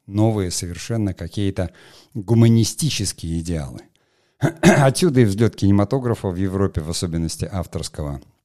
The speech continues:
И у нас вдруг неожиданно после, э, таких, э, м, каких-то таких, ну, не, не тёмных лет, но там тёмных лет войны, может быть, тут по-разному можно относиться там, к сталинскому периоду этой индустриализации.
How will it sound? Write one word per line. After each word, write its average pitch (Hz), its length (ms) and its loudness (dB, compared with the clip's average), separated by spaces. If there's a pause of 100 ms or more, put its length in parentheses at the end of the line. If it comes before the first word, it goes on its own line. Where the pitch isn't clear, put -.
(680)
И 127 80 4
у 117 120 6
нас 113 300 4
вдруг 92 280 -4
неожиданно 92 580 -2
после, 87 420 -4 (460)
э, 85 200 0
таких, 82 460 -6 (380)
э, 87 300 0
м, 90 440 -2 (260)
каких-то 95 380 -4
таких, 98 420 -6
ну, 123 160 4
не, 107 200 6
не 110 260 4
тёмных 170 460 4
лет, 107 240 -2
но 110 100 -2
там 104 220 -2
тёмных 98 400 -2
лет 90 160 -8
войны, 113 360 2
может 98 300 -2
быть, 98 400 -6
тут 82 160 -14
по-разному 95 400 0
можно 82 320 -8
относиться - 520 -8
там, 71 200 -12
к - 80 -16
сталинскому 113 520 0
периоду 92 380 -2
этой 82 200 -8
индустриализации. 87 1000 -4